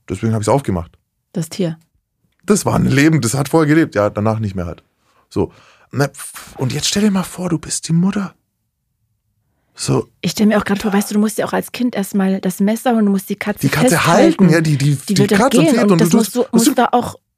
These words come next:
Speaker 2: super
Speaker 1: Absolut.
Speaker 2: grob sein und
Speaker 1: Kannst du nicht machen, das kannst du, das kriegst du normalerweise nicht übers Herz. Die zeigt dir auf alle Arten, „Bitte, mach das nicht mit mir.“
Speaker 2: Und dann auch noch mehrfach.
Speaker 1: Immer wieder, über mehrere Wochen,
Speaker 2: Oh.
Speaker 1: sagen wir,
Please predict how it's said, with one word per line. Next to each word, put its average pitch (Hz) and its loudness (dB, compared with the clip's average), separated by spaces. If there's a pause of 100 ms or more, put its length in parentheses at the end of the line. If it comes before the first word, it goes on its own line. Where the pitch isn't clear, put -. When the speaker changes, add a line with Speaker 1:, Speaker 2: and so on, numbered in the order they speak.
(120)
Speaker 2:
super 240 0
Speaker 1:
Absolut. 226 2
Speaker 2:
grob 285 2
sein 190 0
und - -4
Speaker 1:
Kannst 202 0
du 208 -4
nicht 196 -4
machen, 190 -4
das 156 -8
kannst 196 -2
du, 160 -4
das 143 -10
kriegst - -12
du 180 -6
normalerweise 165 -2
nicht 160 -2
übers 156 -6
Herz. - -12 (260)
Die 139 -8
zeigt 175 -4
dir 156 2
auf 143 -4
alle 156 0
Arten, 135 -4
„Bitte, 165 0
mach 131 -2
das 180 0
nicht 147 2
mit 139 -2
mir.“ 123 0 (480)
Speaker 2:
Und 185 -2
dann 190 -2
auch 180 0
noch 175 -2
mehrfach. 185 -2 (380)
Speaker 1:
Immer 247 4
wieder, 147 0 (280)
über 151 0
mehrere 156 0
Wochen, 113 -4
Speaker 2:
Oh. - -18
Speaker 1:
sagen 78 -8
wir, - -18